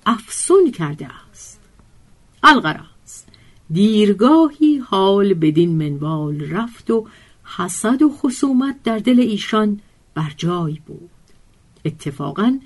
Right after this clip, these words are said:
خلیفه منصب ولایت مملکت ارمن را به عبدالله واگذار فرمود و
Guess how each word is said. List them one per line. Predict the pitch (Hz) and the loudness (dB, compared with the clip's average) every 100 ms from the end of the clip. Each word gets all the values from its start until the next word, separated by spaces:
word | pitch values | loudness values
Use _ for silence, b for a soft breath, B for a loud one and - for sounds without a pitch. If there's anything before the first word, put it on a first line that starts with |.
| b b b | b b b
خلیفه | - 285 294 285 339 | 0 2 4 2 2
منصب | 339 262 220 214 - 285 294 277 | 2 4 2 0 -2 -2 0 0
ولایت | 208 226 233 220 247 285 | 2 4 6 4 0 -2
مملکت | 294 247 214 202 202 254 262 254 | -2 0 2 2 0 -2 -4 0
ارمن | 214 214 214 302 285 | 2 2 2 2 4
را | 190 160 151 b b - | 2 0 -2 b b -12
به | - | -2
عبدالله | 202 170 180 180 190 233 208 185 | -2 2 2 4 2 0 0 -2
واگذار | 170 185 170 180 208 254 285 | 2 4 4 0 2 0 -2
فرمود | - 262 240 254 247 | -2 0 2 2 2
و | 254 | 0